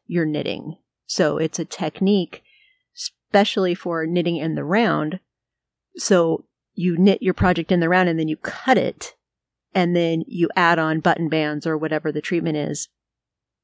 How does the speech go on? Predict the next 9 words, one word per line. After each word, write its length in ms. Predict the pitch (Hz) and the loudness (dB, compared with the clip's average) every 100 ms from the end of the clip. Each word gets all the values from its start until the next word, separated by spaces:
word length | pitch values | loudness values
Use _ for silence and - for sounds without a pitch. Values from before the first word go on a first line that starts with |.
| - - | -8 0
instead 340 | 190 - 190 | 0 2 0
of 80 | 190 | 2
trying 240 | 208 180 | 2 0
to 140 | 165 170 | 0 0
knit 340 | 165 165 - - _ _ _ _ _ _ | 0 -2 -6 -16 _ _ _ _ _ _
flat 560 | - 185 151 - - _ _ | -2 0 0 -6 -18 _ _
for 160 | - 170 | 0 2
color 260 | - - - | 2 -6 -8
work. 300 | - - | -12 -12